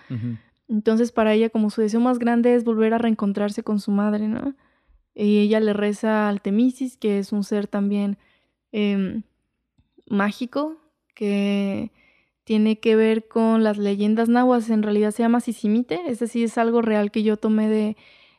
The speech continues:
Speaker 2: de las leyendas. Eh, es una especie de pie grande que vive en las cuevas y cada determinado tiempo baja al pueblo y se roba a las mujeres.
Speaker 1: Ah, ok.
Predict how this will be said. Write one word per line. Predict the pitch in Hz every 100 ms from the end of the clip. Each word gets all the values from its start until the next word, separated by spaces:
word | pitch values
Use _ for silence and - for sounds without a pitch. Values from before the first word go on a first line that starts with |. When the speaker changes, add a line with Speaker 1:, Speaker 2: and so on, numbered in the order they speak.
| _
Speaker 2:
de | 208 208
las | 202
leyendas. | 196 202 208 226 269 302 - - - - _ -
Eh, | 208 208 214
es | -
una | 254 269
especie | 277 269
de | 277 247
pie | 240
grande | 240 247 254 285
que | 277 226
vive | 220 226 233
en | 240 233
las | 214
cuevas | - 247 254 302 330
y | 240
cada | 226 220 233
determinado | 220 214 214 208 220 226
tiempo | 233 220 240 233
baja | 220 220 240 233 -
al | - 208 202
pueblo | 233 233 247 262
y | 247
se | 214
roba | 208 214
a |
las | 214 208
mujeres. | 202 214 202 202 _ -
Speaker 1:
Ah, | 113
ok. | 113 -